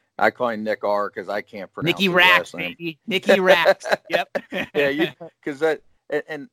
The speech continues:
Speaker 1: and, and I think that's the one matchup where I think both coaches are nervous is 'cause if Chris Smith's playing the four, which he usually does, Nick, Nick R's gotta guard him too.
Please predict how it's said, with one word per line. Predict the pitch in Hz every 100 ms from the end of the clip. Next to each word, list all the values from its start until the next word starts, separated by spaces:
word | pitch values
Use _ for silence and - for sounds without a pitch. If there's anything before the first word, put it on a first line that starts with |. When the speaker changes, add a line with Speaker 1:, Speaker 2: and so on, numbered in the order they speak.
| -
Speaker 1:
and, | 139 -
and | 143
I | 135
think | - 190 185 -
that's | 143 147 _
the | 113
one | 113 135 131
matchup | 117 120 117 - 117 110
where | 110 107
I | 104
think | 113 98
both | 135 165 _
coaches | 117 107 104 90
are | 98
nervous | 98 98 95 98 - -
is | 110 101 92
'cause | - 95 92
if | 110 -
Chris | - 156 -
Smith's | 139 139 -
playing | 135 131 123
the | 117
four, | 117 113 117
which | 110 101
he | 98
usually | 95 101 101 98
does, | 90 104 92 82 71 _ _ _ _ _ _ 92
Nick, | 117 147 - 131
Nick | 151 156 151
R's | 165 165 135
gotta | 127 127 107
guard | 127 123 120
him | 156 127
too. | 123 160 131